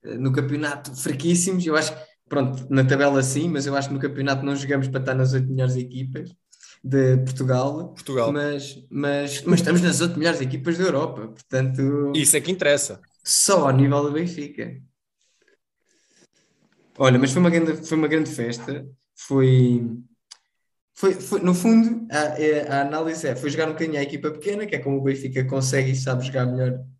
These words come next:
Speaker 1: eh, neste ano. Ehm, esperar que o Ajax tivesse e ficasse nervoso, e foi isso que aconteceu.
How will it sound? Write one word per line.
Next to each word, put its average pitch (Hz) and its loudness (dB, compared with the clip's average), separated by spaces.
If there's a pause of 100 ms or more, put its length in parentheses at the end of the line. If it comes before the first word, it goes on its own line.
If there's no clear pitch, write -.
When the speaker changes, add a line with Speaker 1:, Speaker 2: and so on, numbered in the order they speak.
(280)
Speaker 1:
eh, 123 0
neste 135 -2
ano. 175 -2 (540)
Ehm, 147 -6 (100)
esperar 156 0
que 160 -2
o 160 2
Ajax 165 -4 (500)
tivesse 165 2
e 170 -6
ficasse 170 -2
nervoso, 170 -2
e 151 -10
foi 143 -2
isso 131 0
que - -6
aconteceu. 147 -2